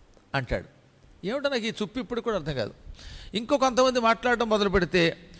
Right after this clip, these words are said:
ఓయి, ఆమ్, ఆమ్, బ్రాహ్మణోత్తమ, ఆమ్, ఆమ్, ఏమిటో మరి ఆములు వంద సార్లు అన్నవాడు. ఐదు నిమిషాలు మాట్లాడితే ఐదు వందల సార్లు ఆములే తడువుకోవడమే.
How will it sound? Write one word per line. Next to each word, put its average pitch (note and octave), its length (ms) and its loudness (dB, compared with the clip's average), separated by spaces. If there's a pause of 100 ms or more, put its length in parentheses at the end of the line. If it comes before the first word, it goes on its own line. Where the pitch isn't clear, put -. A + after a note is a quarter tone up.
(320)
ఓయి, F#3 600 2 (480)
ఆమ్, C3 360 0 (600)
ఆమ్, C3+ 300 2 (560)
బ్రాహ్మణోత్తమ, E3+ 680 2 (600)
ఆమ్, C#3+ 360 2 (400)
ఆమ్, C#3+ 300 2 (340)
ఏమిటో F3+ 340 0
మరి D#3 180 0
ఆములు C3+ 440 -2
వంద D#3+ 280 0
సార్లు E3 340 2
అన్నవాడు. F#3+ 220 4
ఐదు F3 240 6
నిమిషాలు F#3+ 340 2
మాట్లాడితే A3 460 2
ఐదు G#3 220 2
వందల F3+ 240 2
సార్లు G3 280 4
ఆములే G#3+ 520 6
తడువుకోవడమే. E3 720 4